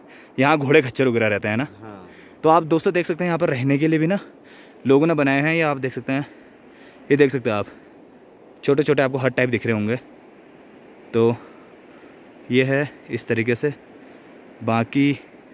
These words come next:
Speaker 1: जो घोड़े खच्चर, जो, अ, भेड़ वगैरह होती हैं, वो और ऊपर बुग्यालों में जाती हैं। और आप एक बार देख सकते हैं रास्ता,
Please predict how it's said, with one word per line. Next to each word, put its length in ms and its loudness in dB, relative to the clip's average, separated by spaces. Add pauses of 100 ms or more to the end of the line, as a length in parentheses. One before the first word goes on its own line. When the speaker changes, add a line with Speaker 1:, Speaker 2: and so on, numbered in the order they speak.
(340)
Speaker 1:
जो 380 2
घोड़े 280 0
खच्चर, 340 -4 (220)
जो, 160 2
अ, 40 -4 (720)
भेड़ 320 4
वगैरह 220 4
होती 260 -2
हैं, 100 -6
वो 160 0
और 200 2
ऊपर 300 -2 (600)
बुग्यालों 300 2
में 100 4
जाती 260 0
हैं। 100 -4
और 140 -2
आप 160 -2
एक 160 -6
बार 140 -4
देख 160 -6
सकते 180 -12
हैं 120 -8
रास्ता, 320 -6